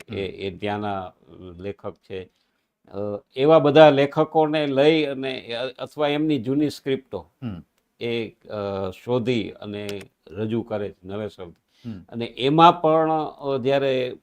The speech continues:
Speaker 2: અ, પ્રકાશ આયોજન હોય,
Speaker 1: હા,
Speaker 2: પ્રકાશ
Speaker 1: light
Speaker 2: એટલે
Speaker 1: and sounds.
Speaker 2: લાઇટિંગ,
Speaker 1: હા.
Speaker 2: સાઉન્ડ હોય, અને એ બધું જ્યારે હોય છે,
Speaker 1: હમ.
Speaker 2: ત્યારે, અ, એ દીપી ઉઠે છે.
Speaker 1: હમ.
Speaker 2: કદાચ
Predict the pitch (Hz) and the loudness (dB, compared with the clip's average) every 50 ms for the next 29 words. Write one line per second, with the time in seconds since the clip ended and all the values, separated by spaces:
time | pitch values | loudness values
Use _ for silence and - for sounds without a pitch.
0 | _ - 123 113 107 107 104 101 _ _ 110 110 _ 123 123 127 120 - - 110 | _ -8 -6 -4 -2 -2 -4 -4 _ _ -10 -10 _ 0 0 0 0 0 -6 -4
1 | 113 117 117 113 107 107 110 107 104 98 95 101 104 101 98 95 92 _ 117 127 | -2 0 0 -2 -2 -2 -4 -4 -4 -6 -4 -4 -4 -4 -6 -8 -10 _ -6 -4
2 | 127 120 117 113 107 135 156 170 185 185 170 147 117 120 123 123 123 127 113 107 | -2 -2 -2 0 2 2 2 2 0 -2 0 2 2 4 4 4 2 2 0 -2
3 | 98 - _ - 98 101 104 92 82 80 104 101 101 104 104 104 98 95 98 95 | -6 -10 _ -12 -6 -4 -4 -4 -4 -4 -4 -4 -4 -4 -6 -8 -10 -10 -12 -12
4 | _ _ _ _ _ _ _ - 117 117 120 - - 131 139 139 135 139 139 - | _ _ _ _ _ _ _ -16 -10 -10 -10 -10 -4 0 0 0 2 0 0 2
5 | 143 143 143 127 139 139 139 135 127 120 120 131 139 131 - - 104 90 78 _ | 2 2 2 2 2 2 2 2 0 0 0 0 -2 -4 -4 -8 -12 -12 -12 _
6 | _ _ 120 113 104 90 85 _ 120 120 123 123 123 127 123 123 123 123 120 120 | _ _ -14 -14 -14 -14 -14 _ -4 -4 -2 -2 -4 -4 -4 -4 -4 -4 -6 -6
7 | 120 123 - - - 120 117 98 101 104 - - 123 120 110 107 110 117 _ _ | -8 -10 -12 -14 -14 -12 -12 -10 -10 -12 -12 -8 -8 -8 -6 -6 -8 -8 _ _
8 | 139 123 107 104 92 _ 95 95 87 101 131 _ _ _ _ 117 98 90 85 - | -4 -4 -4 -4 -8 _ -12 -12 -12 -14 -18 _ _ _ _ -14 -14 -12 -10 -4
9 | 123 139 151 151 147 - - | 4 6 6 6 6 2 -12